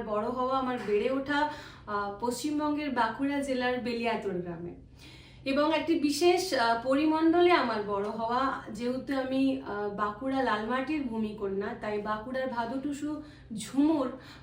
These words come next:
বাউল এবং ভোরবেলার সংকীর্তন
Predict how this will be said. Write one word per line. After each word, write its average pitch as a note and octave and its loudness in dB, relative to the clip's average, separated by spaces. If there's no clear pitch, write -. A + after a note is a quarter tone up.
বাউল C4 4
এবং A#3+ 0
ভোরবেলার C#4 2
সংকীর্তন A#3+ -4